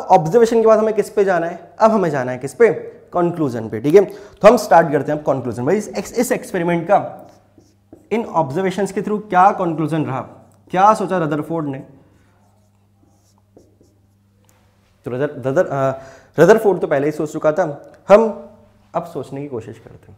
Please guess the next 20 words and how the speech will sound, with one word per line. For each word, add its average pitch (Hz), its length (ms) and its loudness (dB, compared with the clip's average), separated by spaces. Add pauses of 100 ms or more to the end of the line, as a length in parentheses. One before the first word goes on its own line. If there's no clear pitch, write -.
(160)
ठीक 113 100 -14
है। 214 80 -4 (640)
तो 151 80 0
देखें 156 200 4 (580)
जो 165 160 10 (580)
हमारा 190 260 8
सबसे - 500 4
पहला 202 300 8
observation 147 600 4
है 117 140 -8
भाई 175 220 0 (720)
क्या 202 160 6
है, 151 140 -2 (300)
most 220 440 6
of 156 220 0
the 214 140 2
alpha 156 280 2
particles 147 520 4 (280)
जो 151 160 2
हैं 190 160 8